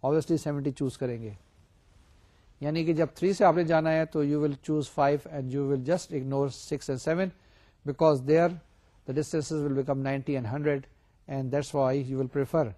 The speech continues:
this seventy distance۔ تو یہ بڑا شارٹ ڈسٹینس مل گیا ہے۔ آپ نے کیا کرنا ہے، تھری سے کے پاس اگر آپ پہنچ گئے، تھری سے further آپ نے فائیو والا روٹ استعمال کرنا ہے، and فائیو سے آگے جو بھی آ-، آگے روٹ ہے وہ آپ نے چوز کرنا ہے۔ Similarly you can see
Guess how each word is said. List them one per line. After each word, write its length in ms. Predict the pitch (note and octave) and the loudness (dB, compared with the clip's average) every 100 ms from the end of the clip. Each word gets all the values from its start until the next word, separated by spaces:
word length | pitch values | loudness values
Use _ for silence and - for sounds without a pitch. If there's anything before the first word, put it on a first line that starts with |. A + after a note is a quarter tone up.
| _ - _ _ _ D3+ | _ -20 _ _ _ -4
this 160 | D#3+ D#3+ | -2 0
seventy 240 | D3+ D3+ C#3+ | 0 0 -2
distance۔ 280 | - C#3+ C#3+ | -2 -4 -2
تو 60 | |
یہ 120 | D#3 | 0
بڑا 280 | D3 D3+ D3 A#2+ | 2 2 2 -4
شارٹ 440 | - - D#3+ E3 | -18 -6 -2 -2
ڈسٹینس 360 | D#3 - D#3 C#3+ | -4 -4 -4 -4
مل 140 | C#3+ | -4
گیا 180 | C3+ C3 | -2 -2
ہے۔ 60 | C3 _ - _ B2 | -4 _ -20 _ -4
آپ 160 | C#3+ | -2
نے 80 | D3+ | -2
کیا 180 | D#3 E3 | 0 0
کرنا 220 | D#3+ D3+ | 0 -2
ہے، 80 | D3 | -2
تھری 200 | - F3 | 0 0
سے 220 | E3+ F3 D#3+ - | 0 -2 -4 -8
کے 80 | E3+ | -4
پاس 280 | D#3 D3+ C#3+ | 0 0 0
اگر 140 | C#3+ | 0
آپ 180 | C#3 - | 0 2
پہنچ 220 | D3+ D3+ | 0 2
گئے، 140 | D3 C#3 - _ _ - | 0 -2 -6 _ _ -6
تھری 160 | E3 | -4
سے 100 | D#3 - | -2 -2
further 200 | C#3+ C#3+ | 0 2
آپ 160 | C3+ D#3+ | 0 0
نے 100 | E3 - | -6 0
فائیو 200 | C#3+ C#3+ | 0 2
والا 180 | C#3 C3+ | 0 0
روٹ 200 | C#3 D#3 | 0 -4
استعمال 400 | C#3 C#3+ B2+ A#2+ | -8 -6 -6 -6
کرنا 180 | A#2+ A2+ | -8 -10
ہے، 60 | - _ _ - | -12 _ _ -10
and 100 | B2+ | -2
فائیو 180 | D3+ D3+ | 2 2
سے 120 | - | 2
آگے 200 | C#3+ C#3 | 0 2
جو 120 | C3+ | 0
بھی 140 | C#3 C#3 | 0 0
آ-، 120 | C3+ B2 | -2 -4
آگے 220 | C3 C3 | -6 -2
روٹ 220 | C3+ C3+ | -2 -2
ہے 80 | E3 - _ _ _ _ C3+ | -4 -10 _ _ _ _ -2
وہ 140 | C#3 | 0
آپ 160 | C#3+ D3 | 0 -2
نے 80 | A3 - - | -6 -10 -8
چوز 240 | C3+ - | -6 -6
کرنا 240 | B2 A2 | -10 -10
ہے۔ 60 | G#2+ - _ _ - E3 | -12 -16 _ _ -8 -2
Similarly 300 | D#3+ D#3+ D#3 | 2 4 4
you 120 | C#3+ | 2
can 120 | C#3+ | -4
see 260 | C3+ D3+ | -2 -2